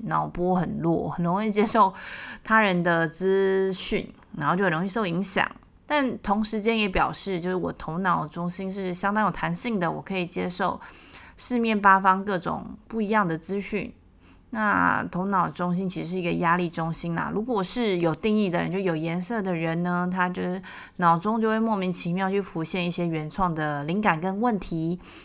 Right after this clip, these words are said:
就很像是从宇宙中去接受一些资讯嘛，就跟，啊，这些来到这个世界一样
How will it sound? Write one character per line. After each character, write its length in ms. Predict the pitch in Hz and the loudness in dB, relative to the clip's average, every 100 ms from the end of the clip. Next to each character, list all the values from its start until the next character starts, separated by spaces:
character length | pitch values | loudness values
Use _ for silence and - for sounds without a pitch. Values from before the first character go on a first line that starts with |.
| - | -4
就 140 | - | 2
很 200 | 220 170 | 4 2
像 240 | 156 220 202 | 2 0 0
是 160 | 196 | -2
从 300 | 202 175 165 | -2 -2 -2
宇 140 | 165 156 | -2 -4
宙 240 | 175 190 | -2 -2
中 280 | 180 180 165 | 0 0 0
去 140 | 170 | -2
接 320 | 180 - 175 175 | -4 -2 -2 0
受 240 | - 170 | 0 0
一 80 | 160 | 0
些 400 | - 160 160 160 | -2 -4 -4 -8
资 180 | - 180 | -6 -4
讯 240 | 175 202 | -2 -4
嘛， 140 | - 160 | -6 -10
就 100 | 175 | -4
跟， 320 | 175 165 170 180 - - - - | -2 -2 -4 -8 -16 -20 -20 -6
啊， 220 | - 151 | 0 0
这 100 | 156 | 0
些 220 | 180 185 | 0 0
来 160 | 190 165 | 0 2
到 120 | 190 | 2
这 120 | 190 | 2
个 40 | 185 | 0
世 160 | - | -2
界 160 | 170 170 | -2 -2
一 200 | - - | -2 -2
样 180 | 156 | -4